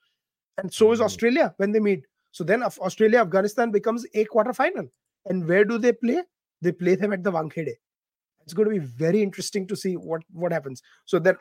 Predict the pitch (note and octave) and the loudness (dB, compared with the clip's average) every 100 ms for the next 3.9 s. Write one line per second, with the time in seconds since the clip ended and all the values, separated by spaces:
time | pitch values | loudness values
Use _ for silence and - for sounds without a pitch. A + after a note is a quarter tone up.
0 | - F3+ D#3+ G3+ A3 C4 C4+ G#3+ F#3 D#3+ | -2 0 2 2 2 2 2 4 6 6
1 | G3+ A3+ A3+ A3+ A#3 G#3+ F3+ F3+ G#3+ A3 | 8 8 10 10 8 8 10 12 12 10
2 | A3 A3 A#3 - G3+ G3 G#3+ C3+ F3 F#3+ | 8 6 4 6 6 6 2 2 0 -4
3 | D3 _ _ _ _ _ _ - E3+ | -14 _ _ _ _ _ _ 2 4